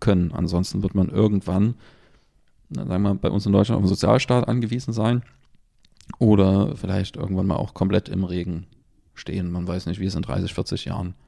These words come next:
aussieht. Genau. So, man weiß auch nicht, wo sich die gesetzliche Rente hin entwickelt. Man weiß nicht,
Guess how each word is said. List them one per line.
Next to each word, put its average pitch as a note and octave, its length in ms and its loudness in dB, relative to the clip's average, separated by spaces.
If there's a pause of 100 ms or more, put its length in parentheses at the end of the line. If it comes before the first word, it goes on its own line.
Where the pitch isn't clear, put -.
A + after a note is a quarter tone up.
(340)
aussieht. - 520 0 (840)
Genau. F2+ 280 -4 (920)
So, F#2 160 -8 (180)
man C3 160 -8
weiß E2 180 -4
auch F2 40 -4
nicht, F#2 200 -2
wo G2+ 60 -2
sich F2+ 100 -4
die - 80 -4
gesetzliche F#2 340 -2
Rente A#2 200 4
hin A2 100 4
entwickelt. G#2+ 500 0
Man F#2 140 -6
weiß F2 240 -6
nicht, G2 180 -6